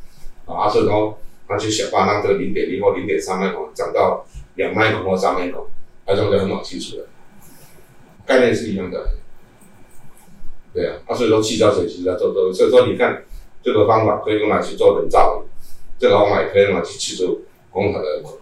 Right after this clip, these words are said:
空气污染物、离端污染。对。所以它其实，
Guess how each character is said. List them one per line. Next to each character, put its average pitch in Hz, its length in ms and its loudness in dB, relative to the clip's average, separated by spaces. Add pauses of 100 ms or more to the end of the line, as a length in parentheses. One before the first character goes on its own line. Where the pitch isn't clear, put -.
空 98 180 -2
气 92 180 -6
污 - 80 -2
染 - 180 -6
物、 82 160 -8 (1040)
离 92 140 -4
端 92 160 -2
污 - 180 -6
染。 - 0 - (540)
对。 - 180 2 (1800)
所 - 160 2
以 - 40 10
它 - 140 6
其 - 140 2
实， 131 460 2